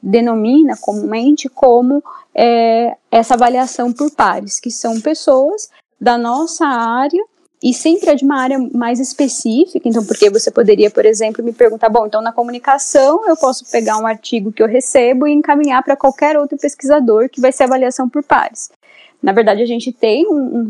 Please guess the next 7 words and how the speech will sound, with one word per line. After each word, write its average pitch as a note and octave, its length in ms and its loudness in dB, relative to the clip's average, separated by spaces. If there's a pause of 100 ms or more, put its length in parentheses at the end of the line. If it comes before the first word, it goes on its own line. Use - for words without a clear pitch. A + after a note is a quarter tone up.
(140)
um A#3 100 -2
cuidado A3+ 460 2
muito B3 300 0
grande, A3+ 480 2
né, A#3+ 180 -2
nessa A3 340 -4
parte, B3+ 720 0